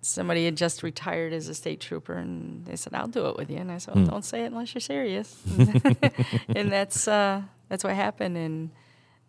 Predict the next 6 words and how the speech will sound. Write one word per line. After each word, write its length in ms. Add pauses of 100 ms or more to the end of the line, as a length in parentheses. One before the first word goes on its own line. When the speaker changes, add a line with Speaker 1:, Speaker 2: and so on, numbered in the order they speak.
(220)
Speaker 1:
so 200
by, 600 (500)
I 60
think 260
it 140
was, 920